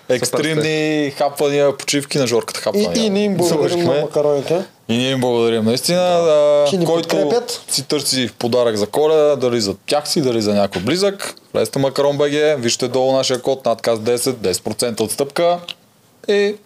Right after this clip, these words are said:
Speaker 2: не се бутайте по молове, просто си вземете едно преживяване, което също е доста по-яко от чаша и чорапи.
Speaker 1: Супер, благодаря ви много.
Speaker 2: И за теб аз имам още един подарък, който е лично, т.е. не точно от мен, но един мой много добър приятел всъщност си отвори, той е един от най-добрите браснари в София.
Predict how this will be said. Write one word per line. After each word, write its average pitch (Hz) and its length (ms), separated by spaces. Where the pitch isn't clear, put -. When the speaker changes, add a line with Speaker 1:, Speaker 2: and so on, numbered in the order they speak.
Speaker 2:
не 170 80
се 139 140
бутайте 110 420
по 110 120
молове, 135 380
просто - 320
си 127 80
вземете 104 380
едно 101 100
преживяване, 101 600
което 101 280
също - 320
е 98 40
доста 92 260
по-яко 92 380
от - 220
чаша 87 240
и 80 60
чорапи. - 420
Speaker 1:
Супер, 110 360
благодаря 104 360
ви 110 100
много. 104 280
Speaker 2:
И 120 640
за 101 160
теб 135 260
аз 147 200
имам 147 200
още 139 260
един 147 180
подарък, 143 420
който 131 340
е 120 320
лично, 143 420
т.е. 165 180
не 214 120
точно 180 320
от - 120
мен, 170 220
но 180 240
един 170 200
мой 170 320
много 160 240
добър 147 260
приятел 135 360
всъщност 151 420
си 139 340
отвори, 135 360
той 147 140
е - 20
един 135 120
от 127 80
най-добрите 131 480
браснари 120 400
в 98 140
София. - 300